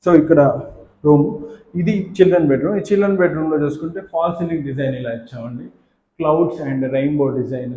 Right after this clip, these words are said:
స్టార్స్ కూడా వచ్చాయి దాంట్లో. క్లౌడ్స్కి కూడా రూఫ్ లైటింగ్ అనేది ప్రొవైడ్ చేయడం జరిగింది. And ఇందులో స్టడీ యూనిట్ చూసుకుంటే ఇది ఇచ్చామన్నమాట. So, ఈ డిజైన్ ఇచ్చాము. ఇక్కడ లిఫ్ట్ అప్స్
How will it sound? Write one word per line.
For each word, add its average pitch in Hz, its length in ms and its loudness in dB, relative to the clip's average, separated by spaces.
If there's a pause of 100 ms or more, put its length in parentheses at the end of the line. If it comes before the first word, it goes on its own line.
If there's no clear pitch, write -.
(100)
స్టార్స్ 127 500 -6
కూడా 123 220 -12
వచ్చాయి 120 340 -8
దాంట్లో. 117 360 -10 (540)
క్లౌడ్స్కి 151 500 0
కూడా 151 160 -2 (200)
రూఫ్ 147 300 2
లైటింగ్ 139 380 2 (360)
అనేది 131 300 -2
ప్రొవైడ్ 123 320 -4
చేయడం 123 300 -4
జరిగింది. 117 320 -12 (140)
And 151 120 2 (160)
ఇందులో 160 240 0 (100)
స్టడీ 160 340 -2
యూనిట్ 170 320 -4
చూసుకుంటే 151 480 -16 (560)
ఇది 135 160 2
ఇచ్చామన్నమాట. 131 560 0 (1400)
So, 165 60 0 (100)
ఈ 151 40 6 (100)
డిజైన్ 151 320 4
ఇచ్చాము. 143 320 -2 (100)
ఇక్కడ 131 160 2 (840)
లిఫ్ట్ 147 300 2
అప్స్ - 200 -8